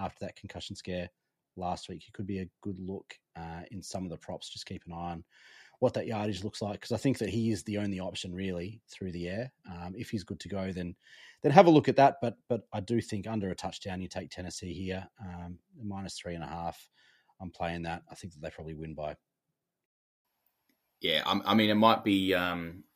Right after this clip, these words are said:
Speaker 2: it might be time for one of those Derrick Henry games where he gets two hundred rush yards, couple touchdowns, and a, and the Titans just roll to a victory. But they'll win,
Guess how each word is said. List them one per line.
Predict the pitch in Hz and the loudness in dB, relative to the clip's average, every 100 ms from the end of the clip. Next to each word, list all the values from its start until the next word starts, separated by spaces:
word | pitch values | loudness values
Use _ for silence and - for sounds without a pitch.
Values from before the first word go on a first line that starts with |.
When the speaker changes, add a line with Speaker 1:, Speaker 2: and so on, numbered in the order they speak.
| _ _ - - | _ _ -10 -4
Speaker 2:
it | |
might | 95 92 | 0 0
be | |
time | 80 87 82 78 - _ - | -2 -4 -4 -4 -10 _ -12
for | 90 | -6
one | 82 | -4
of | 80 | -4
those | 78 | -6
Derrick | - 80 - | -4 -6 -6
Henry | 76 78 | -8 -8
games | 76 78 73 | -8 -10 -10
where | 82 76 | -10 -10
he | |
gets | 73 71 - | -8 -10 -10
two | - | -8
hundred | 78 76 76 | -8 -8 -8
rush | 73 - | -8 -8
yards, | 76 - 78 76 - - | -8 -8 -10 -12 -16 -14
couple | 85 - | -14 -14
touchdowns, | - 78 - 76 73 73 | -10 -10 -8 -8 -8 -10
and | 76 | -10
a, | 78 - _ - - - - _ | -12 -14 _ -20 -20 -20 -20 _
and | 87 | -6
the | |
Titans | 85 98 92 - | 0 2 2 0
just | 92 | -6
roll | 87 87 90 | 0 4 4
to | 85 | 2
a | 82 | -4
victory. | 87 82 90 | -4 -4 -4
But | 82 90 | -2 4
they'll | 110 117 | 6 8
win, | 113 110 101 | 6 4 0